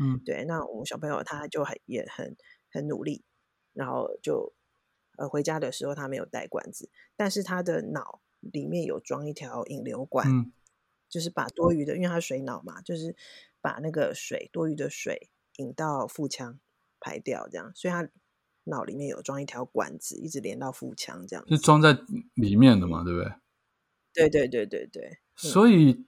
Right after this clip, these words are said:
Speaker 1: 当他回到你们家，你们开始，就是你们应该一开始没有预期是会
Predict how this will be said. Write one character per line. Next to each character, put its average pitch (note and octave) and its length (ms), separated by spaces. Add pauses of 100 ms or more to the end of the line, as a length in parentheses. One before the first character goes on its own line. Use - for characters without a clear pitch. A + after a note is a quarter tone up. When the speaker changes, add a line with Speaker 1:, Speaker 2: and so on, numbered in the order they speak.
(140)
Speaker 1:
当 A3+ 160
他 A#3+ 120
回 D#3+ 160
到 F#3+ 180
你 C3 60
们 A2+ 160
家， D3 300
你 C3 80
们 G#2+ 180
开 D3+ 200
始， A2 320 (360)
就 A3+ 140
是 A3+ 60
你 F3+ 100
们 D3 140
应 A3 60
该 A3+ 120
一 A3+ 80
开 A3 140
始 E3+ 160
没 D3 100
有 E3+ 80
预 F3+ 140
期 A2+ 240
是 D3 200
会 A#2 600